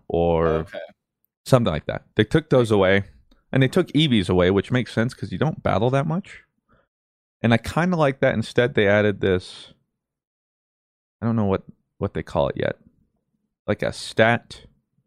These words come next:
Speaker 1: thing. Do you know what I'm talking about, Blue?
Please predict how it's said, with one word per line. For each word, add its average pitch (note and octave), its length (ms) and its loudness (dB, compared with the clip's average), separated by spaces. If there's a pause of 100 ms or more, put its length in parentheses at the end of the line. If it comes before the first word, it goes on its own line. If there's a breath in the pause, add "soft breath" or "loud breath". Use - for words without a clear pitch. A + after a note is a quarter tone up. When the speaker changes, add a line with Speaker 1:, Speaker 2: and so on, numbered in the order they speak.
(1400)
Speaker 1:
thing. C3+ 600 -2 (800)
Do - 80 -6
you G#2+ 60 0
know B2 80 0
what C3 60 2
I'm B2+ 60 -2
talking B2+ 180 -2
about, B2+ 120 -8
Blue? C3+ 180 0